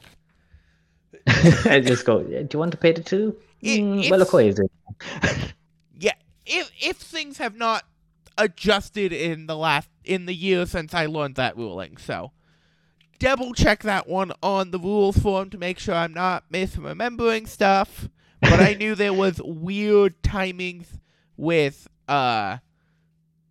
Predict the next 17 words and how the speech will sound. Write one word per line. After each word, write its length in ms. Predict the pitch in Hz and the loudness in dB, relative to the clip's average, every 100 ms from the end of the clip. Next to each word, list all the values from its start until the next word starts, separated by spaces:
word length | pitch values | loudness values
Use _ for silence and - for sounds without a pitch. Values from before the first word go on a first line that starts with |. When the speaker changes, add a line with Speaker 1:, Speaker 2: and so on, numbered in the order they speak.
| _ | _
Speaker 2:
bodyguards 880 | - 185 175 170 175 151 139 139 - - | 4 4 2 0 2 2 2 -2 -6 -4
and 360 | 147 127 131 - | -2 -2 -4 0
paying 760 | - 151 139 131 127 123 123 _ | 2 4 2 0 -4 -10 -18 _
for, 580 | - 131 123 110 107 101 - | -10 -8 -6 -4 -4 -6 -8
uh, 240 | 117 117 107 | -4 -2 -4
enchanting. 540 | - 147 - 117 - - _ _ _ _ _ _ _ _ _ _ _ _ _ _ _ _ | -10 -12 -8 -8 -10 -14 _ _ _ _ _ _ _ _ _ _ _ _ _ _ _ _
That 220 | 143 165 | -6 -6
came 300 | - 196 170 | -2 -4 -4
up 200 | 160 151 - | -4 -4 -4
in 440 | - 151 135 127 131 _ _ _ _ _ | -2 -2 -2 -6 -12 _ _ _ _ _
old, 540 | - 185 175 170 165 156 - | -2 0 0 -4 -6 -8 -4
uh, 440 | 151 143 131 123 - _ | -2 0 -2 -4 -6 _
S-, 200 | - - _ _ _ - - | -20 -20 _ _ _ -20 -20
Steve 920 | - - - - 202 196 175 175 156 165 - | -20 -20 -16 -10 -8 -6 -6 -10 -12 -16 -4
with 260 | 160 156 - | -2 -2 -8
Enchantress 800 | 156 143 - 147 143 143 113 - | -12 -10 -10 -10 -10 -14 -14 -12
lists. 560 | 127 - - _ - | -12 -12 -20 _ -20